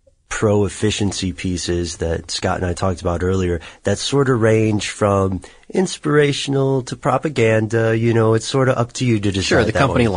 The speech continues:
Speaker 2: line.
Speaker 1: Yeah, they toe a company line,
Speaker 2: Sure.
Speaker 1: definitely.
Speaker 2: Or they did.
Speaker 1: They did. Now they're free agents, and they can, they can show, uh, whatever they want.
Speaker 2: Mm-hmm.
Speaker 1: Uh,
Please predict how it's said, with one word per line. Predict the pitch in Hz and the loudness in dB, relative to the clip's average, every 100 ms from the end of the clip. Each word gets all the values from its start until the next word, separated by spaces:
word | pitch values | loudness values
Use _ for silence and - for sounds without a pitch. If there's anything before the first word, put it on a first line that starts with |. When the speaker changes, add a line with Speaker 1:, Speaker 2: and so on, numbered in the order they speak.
| 85 | -2
Speaker 2:
line. | 80 - | -6 -6
Speaker 1:
Yeah, | - 131 95 | 2 2 4
they | 87 113 | 2 0
toe | - 147 | 2 2
a | 135 | 2
company | - 98 110 120 | 0 -2 0 0
line, | 95 80 80 | 2 0 0
Speaker 2:
Sure. | 104 | 0
Speaker 1:
definitely. | 101 90 80 110 | 2 0 -2 0
Speaker 2:
Or | 120 | 2
they | 120 | 2
did. | 107 95 - - _ | 2 0 -2 -14 _
Speaker 1:
They | 104 101 | -2 0
did. | 120 92 76 | 2 2 0
Now | 85 92 110 98 82 80 - | -2 2 2 2 -2 -6 -10
they're | 98 95 87 | -4 -2 -2
free | - 107 104 | -2 0 2
agents, | 95 85 80 85 - - - | 0 -2 -4 -4 -6 -10 -4
and | 90 87 | -2 0
they | 92 98 | 0 -2
can, | 101 92 90 - - _ | -2 -2 -4 -8 -20 _
they | - 104 | -2 0
can | 113 | 0
show, | 98 - 95 90 90 - | -2 0 0 0 -2 -2
uh, | 90 87 87 - | -2 -2 -2 -2
whatever | 113 139 165 | 2 2 2
they | 90 80 | -2 -2
want. | 78 78 - | -2 -4 -4
Speaker 2:
Mm-hmm. | 90 82 85 - - - | -8 -6 -8 -10 -16 -4
Speaker 1:
Uh, | 87 82 80 | -2 -2 -2